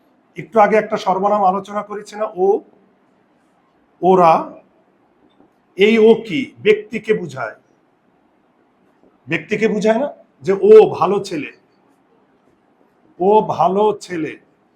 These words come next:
এখানে ও তো ব্যক্তিবাচক সর্বনাম, ব্যক্তিকে বুঝায়।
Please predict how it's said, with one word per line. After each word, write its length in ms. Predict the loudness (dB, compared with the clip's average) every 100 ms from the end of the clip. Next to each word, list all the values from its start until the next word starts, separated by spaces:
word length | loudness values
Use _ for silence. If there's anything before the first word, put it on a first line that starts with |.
| _ _
এখানে 320 | -8 -4 0 2
ও 140 | 0
তো 180 | 0 0
ব্যক্তিবাচক 680 | 0 -2 -4 -2 -2 -4 -4
সর্বনাম, 560 | -4 -2 -2 -4 -8 _ _ _ _ _ _
ব্যক্তিকে 540 | -4 -4 -2 -4 0 0
বুঝায়। 440 | 0 -4 -10 -14